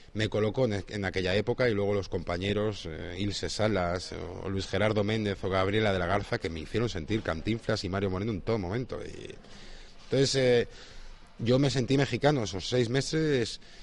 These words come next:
gracias a Dios y, y, y al trabajo, sobre todo, me,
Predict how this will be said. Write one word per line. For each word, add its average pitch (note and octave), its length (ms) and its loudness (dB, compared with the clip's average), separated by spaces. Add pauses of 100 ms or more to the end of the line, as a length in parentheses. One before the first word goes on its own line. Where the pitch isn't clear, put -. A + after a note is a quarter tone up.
(280)
gracias A#2 360 4
a G#2+ 80 4
Dios B2 520 6
y, E2+ 540 -4 (440)
y, F2 520 -4
y G#2+ 100 2
al G2+ 120 2
trabajo, A#2+ 560 6
sobre A2+ 240 2
todo, C3 360 4
me, F2+ 760 -6